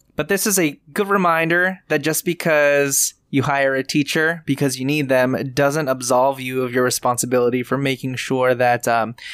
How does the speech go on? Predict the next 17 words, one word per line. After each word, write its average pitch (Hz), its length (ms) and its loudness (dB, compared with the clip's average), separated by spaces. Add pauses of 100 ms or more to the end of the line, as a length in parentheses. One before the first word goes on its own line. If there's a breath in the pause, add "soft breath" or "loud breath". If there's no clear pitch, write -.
(180 loud breath)
they're 135 120 0
receiving 127 400 0
appropriate 123 400 0
coaching 196 320 -2
opportunities 156 680 -2
and 131 120 -4
support 135 420 0
so 143 220 2
that 135 180 0
they're 127 160 0
not 127 200 2
making 127 280 -2
mistakes 214 440 -2
like - 200 -4
this. - 420 -4 (600 loud breath)
Because, 143 340 0
like, 131 300 2